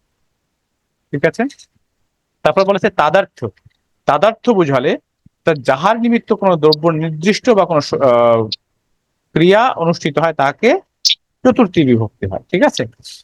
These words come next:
যেমন ধরেন, আহ, এখানে হচ্ছে যে, উম, বলা হচ্ছে রন্ধনায় স্থালি, মানে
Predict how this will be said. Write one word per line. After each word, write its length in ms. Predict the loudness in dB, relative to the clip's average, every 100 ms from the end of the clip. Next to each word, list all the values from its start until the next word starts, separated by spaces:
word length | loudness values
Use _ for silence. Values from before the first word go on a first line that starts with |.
| _ _ _
যেমন 240 | 0 4 4
ধরেন, 320 | 2 0 -6 _ _ _ -20 -6 0
আহ, 240 | 2 2 0
এখানে 260 | -2 -2
হচ্ছে 260 | -2 -4 -2
যে, 260 | 0 0 -4 _ _ -20 -20 _ _ _ _ _ -4
উম, 180 | 0 2
বলা 160 | 2
হচ্ছে 180 | 2 2
রন্ধনায় 800 | 0 0 0 0 2 2 0 -2
স্থালি, 580 | -4 _ 0 0 0 -2 -2
মানে 200 | -2